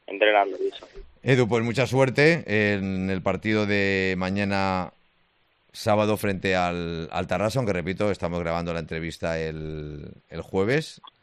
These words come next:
Speaker 2: pero como va a salir el viernes, pues son las cosas
Speaker 1: Ujú.
Speaker 2: del, del directo y de las grabaciones. Ro-, lo dicho, mucha suerte y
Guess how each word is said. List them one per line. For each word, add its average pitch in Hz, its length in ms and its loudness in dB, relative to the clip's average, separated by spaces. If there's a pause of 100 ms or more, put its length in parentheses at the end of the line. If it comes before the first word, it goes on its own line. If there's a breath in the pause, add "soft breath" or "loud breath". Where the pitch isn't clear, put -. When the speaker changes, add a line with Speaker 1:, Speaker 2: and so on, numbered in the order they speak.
(340 soft breath)
Speaker 2:
pero 90 160 -4
como 85 160 -2
va 82 80 -2
a 85 40 -2
salir 90 260 -2
el 85 100 -4
viernes, 95 560 -2
pues - 180 -10
son 82 160 -6
las 85 120 -2
cosas 85 300 -6
Speaker 1:
Ujú. 104 100 2
Speaker 2:
del, 82 640 0
del 82 180 -4
directo 90 480 -2
y 90 80 0
de 85 100 -2
las 80 240 -2
grabaciones. 80 720 -6 (220)
Ro-, 90 180 -6
lo 85 160 -6
dicho, 98 240 -4
mucha 98 220 -4
suerte 110 460 0
y 95 320 -2